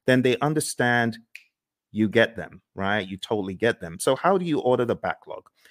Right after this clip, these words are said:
The different ways of ordering the backlog, but one of the philosophies is to understand the concept of doing the big, hairy, audacious things first, right?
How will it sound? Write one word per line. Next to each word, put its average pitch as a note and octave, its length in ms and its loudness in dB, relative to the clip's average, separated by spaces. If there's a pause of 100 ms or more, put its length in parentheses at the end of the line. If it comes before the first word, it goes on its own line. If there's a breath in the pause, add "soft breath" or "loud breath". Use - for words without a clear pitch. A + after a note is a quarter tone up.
(220 soft breath)
The A#2 80 -2
different G#3 300 4
ways D#3+ 180 4
of A#2 100 0
ordering A#2 440 0
the - 80 -8
backlog, G2 340 -2
but A#2 100 4
one F#3+ 120 2
of B3 80 -2
the - 80 0
philosophies G#2+ 1000 -2
is G2+ 300 -6 (400 soft breath)
to B2+ 120 0
understand E3+ 560 0
the A#2+ 60 0
concept B2 520 -2
of F#2+ 160 -4
doing A#2+ 240 2
the G#2+ 100 -2
big, A2+ 420 -2
hairy, A2 380 0
audacious G2+ 480 -6
things F#2+ 260 -6
first, - 480 -12
right? G2 300 -4